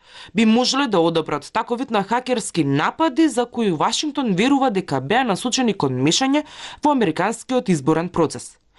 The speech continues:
Разузнавачките агенции во Соединетите Американски Држави сметаат дека Русија стои зад хакерските напади врз Демократската партија за време на претседателските избори,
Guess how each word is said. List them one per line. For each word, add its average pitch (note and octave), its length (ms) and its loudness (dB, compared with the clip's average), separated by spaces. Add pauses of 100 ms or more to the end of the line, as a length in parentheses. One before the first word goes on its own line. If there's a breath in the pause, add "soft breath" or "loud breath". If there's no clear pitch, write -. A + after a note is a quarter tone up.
(340 loud breath)
Разузнавачките F#3 840 0
агенции E3+ 500 0
во D#3+ 220 2
Соединетите E3+ 580 0
Американски G3 580 0
Држави A3 360 0
сметаат A3 600 0
дека F3 380 -2
Русија G3 480 0
стои B3+ 400 -2
зад G3+ 200 -2
хакерските G#3 680 -2
напади B3 440 0
врз C4 180 0
Демократската G3 720 -4
партија G3+ 440 -2
за D3+ 200 -2
време A3 280 0
на A#3 120 2
претседателските G3+ 680 -2
избори, E3+ 340 0